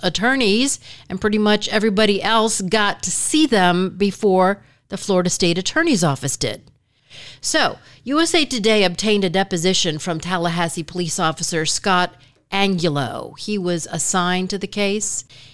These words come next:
and he admitted that there were some flaws in his department's investigation into the rape allegations made against Winston by a woman named Erica Kinsman. Now, as a journalist,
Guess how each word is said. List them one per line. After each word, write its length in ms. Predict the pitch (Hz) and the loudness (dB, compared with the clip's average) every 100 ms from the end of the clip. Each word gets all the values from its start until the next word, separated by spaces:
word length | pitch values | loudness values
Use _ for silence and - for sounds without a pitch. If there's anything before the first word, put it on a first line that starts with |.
| - | -8
and 100 | 180 | -2
he 160 | 240 294 | 0 2
admitted 400 | 247 277 240 185 | 2 2 2 2
that 160 | 185 | 2
there 140 | 185 160 | 2 0
were 160 | 165 | 0
some 200 | 160 269 | 0 -2
flaws 520 | 262 254 220 180 180 | -2 0 4 4 2
in 100 | 175 | 2
his 220 | 147 160 165 | 0 -2 -4
department's 500 | 180 180 156 185 180 | -4 -2 -2 -4 -4
investigation 840 | 165 170 - 170 175 170 147 139 - - - | -2 -2 -2 0 0 0 -2 -4 -10 -20 -6
into 220 | 180 175 | -2 -2
the 140 | 165 151 | 0 2
rape 260 | 196 285 - | 2 2 -2
allegations 880 | 220 233 202 190 208 - 131 131 - | -2 0 2 2 2 0 -4 -4 -6
made 380 | 160 185 220 - | 0 2 0 0
against 420 | 208 214 208 202 185 | -2 0 0 0 -2
Winston 580 | 196 208 - 143 127 139 - - | -2 -2 -2 -4 -4 -8 -18 -8
by 120 | 160 | -2
a 120 | 160 156 | 0 2
woman 420 | 165 185 269 262 | 2 2 2 2
named 300 | 170 156 - - | 2 0 -4 -2
Erica 400 | 185 202 214 214 | 0 0 -2 -6
Kinsman. 720 | - - 208 190 160 - - | -6 0 2 2 0 -4 -2
Now, 160 | 147 | -2
as 120 | 170 202 | 0 -2
a 40 | |
journalist, 640 | 196 233 226 165 151 - | 0 0 0 0 0 -2